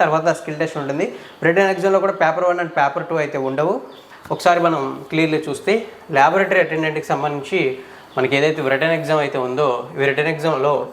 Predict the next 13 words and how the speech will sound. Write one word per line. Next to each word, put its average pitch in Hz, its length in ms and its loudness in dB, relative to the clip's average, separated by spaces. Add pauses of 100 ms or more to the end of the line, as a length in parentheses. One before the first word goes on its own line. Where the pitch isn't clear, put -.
(460)
only 165 260 4
మల్టిపుల్ 160 380 0
చాయిస్ 165 280 0
బేస్డ్ 165 240 -2
క్వశ్చన్ 156 260 -2
పేపరే 147 300 2
ఉంటుంది. 131 280 -6 (800)
ఇందులో 175 240 4
మనకి 165 280 0 (420)
physical 156 340 2 (260)
and 151 100 -2 (100)
biological 156 580 4
sciences, 156 340 -2